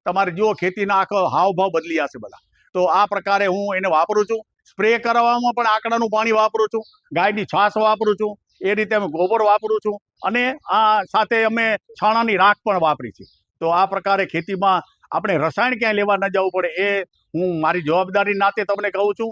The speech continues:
અને તમે પણ આવી જ રીતે બધા ખેડૂતો ખેતી કરે. ભારતની ખેતીને આપણે કાલે ને કાલ બદલાવી શકીએ એમ છે. તમારો મન મક્કમ કરી દો. આવતા દિવસો આપણા છે.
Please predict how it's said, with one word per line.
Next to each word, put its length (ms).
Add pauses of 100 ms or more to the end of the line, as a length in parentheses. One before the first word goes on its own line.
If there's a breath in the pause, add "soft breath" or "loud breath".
અને 160
તમે 260
પણ 240
આવી 240
જ 100
રીતે 180
બધા 300
ખેડૂતો 300
ખેતી 300
કરે. 180 (340)
ભારતની 720
ખેતીને 500
આપણે 340 (160)
કાલે 320
ને 140
કાલ 240
બદલાવી 400
શકીએ 320
એમ 140
છે. 180
તમારો 300
મન 240
મક્કમ 340
કરી 260
દો. 80 (400 soft breath)
આવતા 340
દિવસો 300
આપણા 360
છે. 140